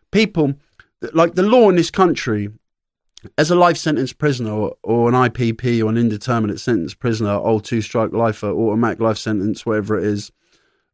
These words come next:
um, after you have the parole hearing, the, the, the, the Ministry of Justice have to tell you the answer within fourteen days, yeah? So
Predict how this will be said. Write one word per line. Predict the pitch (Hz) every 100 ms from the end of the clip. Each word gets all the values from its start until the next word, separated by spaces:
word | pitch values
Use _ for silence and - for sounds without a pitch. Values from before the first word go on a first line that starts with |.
| -
um, | 113 110 104 101 104 107 _ _ _
after | 147 190 -
you | 180
have |
the | 160
parole | - 160 165
hearing, | 117 98 104 107 - _ _ _ _ _ -
the, | 131 127 110 - _ _ _ _ _ _ -
the, | 131 98
the, | 85 131
the | 135
Ministry | 165 160 147
of | 135
Justice | 131 135 127
have | 123
to | 117
tell | - 127
you | 117
the | 80
answer | 123 - 101
within | 101 101 101
fourteen | - 107 95 104
days, | 101 87 80
yeah? | 90 110 117 _ _ _ _ _ _ _ _ _
So | - 113 110 104